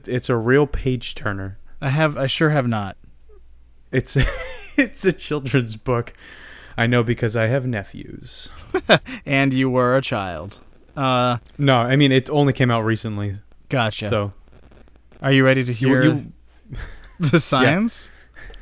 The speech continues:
Speaker 2: Would you like to talk about this book more?
Speaker 1: I love this book. It love, it's got great character development. There's a real arc with the pout pout fish when he's not pout pouty anymore.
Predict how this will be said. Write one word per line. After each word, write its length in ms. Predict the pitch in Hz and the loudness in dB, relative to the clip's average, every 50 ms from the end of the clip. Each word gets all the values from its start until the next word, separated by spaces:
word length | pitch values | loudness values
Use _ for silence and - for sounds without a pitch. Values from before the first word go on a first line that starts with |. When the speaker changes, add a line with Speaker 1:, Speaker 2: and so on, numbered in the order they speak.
| - - - - - | -20 -20 -16 -10 -8
Speaker 2:
Would 120 | 131 123 | -6 -2
you 60 | 131 135 | 0 0
like 140 | 127 123 | 0 0
to 60 | 113 110 | -2 -2
talk 240 | - 131 127 120 | 0 0 0 2
about 240 | 131 127 120 113 110 | 0 0 0 0 0
this 160 | 113 110 101 | -2 -4 -6
book 260 | 104 113 123 120 - - | -4 -4 -4 -4 -4 -4
more? 300 | 117 107 101 104 110 104 - - - - - - - | -6 -4 -4 -4 -6 -8 -10 -18 -20 -20 -20 -14 -6
Speaker 1:
I 180 | 123 127 139 | -2 0 0
love 460 | 131 120 120 117 120 123 127 120 113 107 | 0 -2 -4 -4 0 0 0 0 -2 -4
this 160 | 113 107 104 | -8 -8 -8
book. 400 | 117 117 117 113 117 123 - - - - - - | -8 -6 -4 -4 -4 -4 -6 -6 -8 -6 -2 0
It 140 | 147 139 139 | 0 0 0
love, 440 | 139 139 143 147 143 131 123 123 | 0 0 0 0 0 0 -2 0
it's 160 | 143 139 131 - | 0 0 0 0
got 220 | - 160 135 135 127 | 2 2 2 2 2
great 280 | 127 131 131 131 123 | 0 0 0 -2 -4
character 420 | - - 127 117 117 120 - 131 127 | -4 -2 0 0 0 0 -2 -2 -2
development. 680 | 120 120 117 123 120 120 123 120 120 120 117 - 113 | -2 -2 -2 0 0 0 0 0 0 -2 -4 -6 -4
There's 220 | 120 127 123 120 123 | 0 0 0 2 2
a 60 | 127 | 0
real 320 | 117 113 117 123 131 127 - - | 0 2 4 4 4 4 2 2
arc 280 | 113 113 117 123 - - | 2 0 0 0 -2 -8
with 120 | 120 - | -12 -8
the 60 | - 110 | -8 -8
pout 320 | - - 104 104 104 98 | -2 -2 0 0 -2 -2
pout 240 | - - 107 104 107 | -4 -4 -4 -4 -4
fish 340 | - 123 113 120 135 - - | -4 -2 2 2 2 2 2
when 100 | 117 110 | -4 -6
he's 160 | 110 107 107 | -6 -6 -6
not 240 | 117 117 110 82 - | -6 -6 -6 -6 -6
pout 240 | - 117 104 87 - | -6 -4 -4 -4 -4
pouty 380 | - 113 110 107 110 113 110 113 | -2 0 0 0 0 -2 -2 -2
anymore. 460 | 117 117 113 113 113 113 113 113 | -4 -4 -4 -4 -2 -2 -2 -4